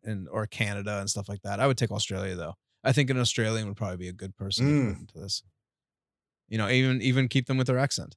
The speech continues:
Speaker 2: Yeah, it, it, like you said, it has, it's inconsequential. Like, his,
Speaker 1: Yeah.
Speaker 2: his character is, like, his upbringing, anything is inconsequential as long as you just say his dad was a treasure hunter, he's a
Speaker 1: Right.
Speaker 2: treasure hunter.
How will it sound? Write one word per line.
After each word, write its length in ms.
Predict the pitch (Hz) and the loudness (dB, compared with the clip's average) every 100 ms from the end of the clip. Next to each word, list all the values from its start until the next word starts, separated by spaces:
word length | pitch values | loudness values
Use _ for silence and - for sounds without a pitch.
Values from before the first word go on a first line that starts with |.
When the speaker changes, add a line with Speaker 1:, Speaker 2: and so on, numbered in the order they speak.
| _ | _
Speaker 2:
Yeah, 160 | 151 180 | 2 4
it, 200 | 151 127 | 4 4
it, 180 | 127 | 2
like 240 | 120 123 110 | 4 4 4
you 80 | 123 | 4
said, 320 | - 131 104 | 6 4 4
it 180 | 127 117 | 2 4
has, 300 | 127 123 - | 6 4 4
it's 500 | 113 110 123 104 - | 0 2 2 2 2
inconsequential. 1000 | 131 127 117 117 101 95 98 92 - 76 - - - - - | 2 4 4 2 2 2 2 2 0 -2 -8 -16 -18 -8 2
Like, 240 | 92 90 | 2 2
his, 320 | 120 101 107 170 | 0 2 6 4
Speaker 1:
Yeah. 60 | - | 4
Speaker 2:
his 160 | 107 92 | 0 2
character 520 | 104 87 82 80 76 | 2 2 0 -2 -4
is, 180 | 82 - | -4 -4
like, 500 | - 90 87 82 - _ _ _ - | -2 2 2 0 -4 _ _ _ -2
his 200 | 101 85 | 0 4
upbringing, 640 | 120 - 120 117 113 110 - | 2 4 4 4 4 2 2
anything 500 | 107 104 101 98 95 | 2 2 4 4 4
is 180 | 85 | 2
inconsequential 920 | 92 90 92 87 87 85 92 90 95 95 | 2 0 0 0 -2 -2 0 2 2 2
as 200 | 95 95 | 2 2
long 200 | 98 95 | 2 2
as 120 | 87 | 2
you 100 | 90 | 0
just 240 | 82 85 | 0 0
say 280 | 92 87 82 - - - - | 2 2 2 -4 -20 -16 -4
his 220 | 82 71 | -2 0
dad 320 | 98 101 104 | 2 4 6
was 400 | 98 95 85 - - _ _ - | 4 4 2 -4 -10 _ _ -2
a 100 | 95 | 0
treasure 400 | - 101 92 95 | 4 4 6 4
hunter, 500 | 95 87 92 87 85 _ _ - | 4 2 4 2 0 _ _ -4
he's 320 | - 104 85 | 4 4 4
a 20 | |
Speaker 1:
Right. 60 | 80 | 2
Speaker 2:
treasure 400 | 95 87 80 80 | 4 4 4 2
hunter. 540 | 82 78 80 78 76 | 0 0 0 -2 -4